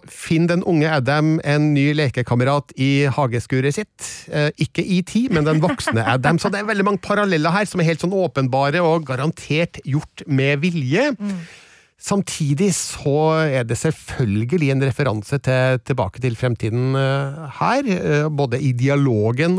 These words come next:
Speaker 1: og i handlinga. Altså, her har vi ikke Biff, eh, men vi har en annen bully som,
Speaker 2: Mm.
Speaker 1: eh, plager den unge Adam, så det virker som at, eh, Sean Levi og Ryan Reynolds, de tar litt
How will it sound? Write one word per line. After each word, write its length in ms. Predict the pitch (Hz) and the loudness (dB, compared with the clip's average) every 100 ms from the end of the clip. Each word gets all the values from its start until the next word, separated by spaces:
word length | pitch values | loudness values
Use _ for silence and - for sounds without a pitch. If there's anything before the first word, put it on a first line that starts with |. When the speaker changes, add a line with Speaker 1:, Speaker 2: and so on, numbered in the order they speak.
| - | -2
Speaker 1:
og 420 | 131 127 139 143 147 | 0 2 0 -2 -6
i 380 | 143 127 131 135 135 - | -2 2 2 2 -2 -6
handlinga. 720 | 190 170 127 113 139 214 220 156 | 0 0 2 0 0 0 0 -4
Altså, 340 | 135 139 131 | -2 0 2
her 300 | 123 131 131 - - - - - - | 2 0 -2 -6 -20 -20 -20 -20 -4
har 180 | 151 110 | -2 0
vi 280 | 120 165 170 170 | 0 2 2 -2
ikke 260 | - - 214 156 135 | -6 -2 0 0 0
Biff, 340 | 202 - - - - - | -2 -2 -8 -18 -14 -4
eh, 220 | 175 175 | 0 2
men 240 | 170 160 | 2 0
vi 100 | 156 | 2
har 260 | 156 143 151 | 2 2 2
en 120 | 160 | 2
annen 420 | 165 131 135 131 | 0 2 2 2
bully 420 | 120 147 180 269 247 | 0 2 2 0 -2
som, 340 | - 160 160 | -2 0 2
Speaker 2:
Mm. 40 | 160 156 156 | 2 2 0
Speaker 1:
eh, 20 | 156 | -2
plager 300 | 165 135 127 | -2 0 0
den 160 | 143 | 0
unge 480 | 151 156 113 120 127 - - _ | 0 0 2 2 0 -4 -16 _
Adam, 380 | 139 151 185 233 | -4 -2 0 0
så 380 | 214 180 165 165 - - - | 0 0 2 0 -4 -20 -10
det 140 | - 175 | -2 0
virker 320 | 214 - 170 | 0 0 -4
som 280 | - 202 208 - | 0 -2 -2 -2
at, 260 | 185 - 214 | -4 -2 0
eh, 280 | 208 202 131 _ _ - _ - | 2 2 0 _ _ -20 _ -10
Sean 320 | - 170 185 | -2 2 4
Levi 440 | 156 143 180 202 - | 2 2 2 0 0
og 180 | 151 156 | 0 2
Ryan 300 | 147 139 151 | 2 2 2
Reynolds, 400 | 131 127 160 - | 0 2 0 0
de 240 | 143 143 | -2 -2
tar 300 | 151 - 117 | -4 -6 -4
litt 200 | 139 117 | -4 -6